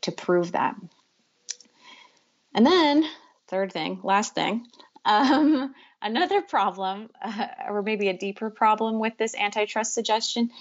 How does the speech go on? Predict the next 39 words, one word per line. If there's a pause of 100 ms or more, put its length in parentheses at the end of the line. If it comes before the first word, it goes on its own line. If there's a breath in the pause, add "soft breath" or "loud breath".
(340 loud breath)
or
a
more
difficult
one
to
untangle
at
least, (200 loud breath)
is
that (140)
many
of
these
social
media
giants
are
not
only
platforms
but
infrastructure.
So
Google
is
probably
the
preeminent
example
of
this, (120)
um,
in
North
America, (440 loud breath)
since (100)
they
are